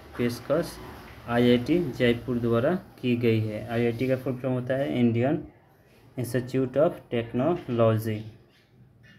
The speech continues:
प्रश्न संख्या तेरह कि हाल ही में अंतर्राष्ट्रीय जैव विविधता दिवस कब मनाया गया?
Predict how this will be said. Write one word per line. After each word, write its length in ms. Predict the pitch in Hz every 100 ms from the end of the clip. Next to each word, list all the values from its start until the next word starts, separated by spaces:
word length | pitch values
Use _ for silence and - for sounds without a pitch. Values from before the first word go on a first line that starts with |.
| _ _ - - - - _ _ - - - - - - - - _ -
प्रश्न 180 | 127 127
संख्या 260 | 151 151 147
तेरह 380 | 143 139 135 151
कि 180 | -
हाल 300 | 131 127 123
ही 80 | 135
में 80 | 147
अंतर्राष्ट्रीय 800 | 139 131 135 131 120 - 135 135
जैव 320 | 123 131 131
विविधता 500 | 131 123 123 123 131
दिवस 480 | 123 120 120 123 -
कब 120 | 127
मनाया 360 | 127 123 120 117
गया? 380 | 113 110 107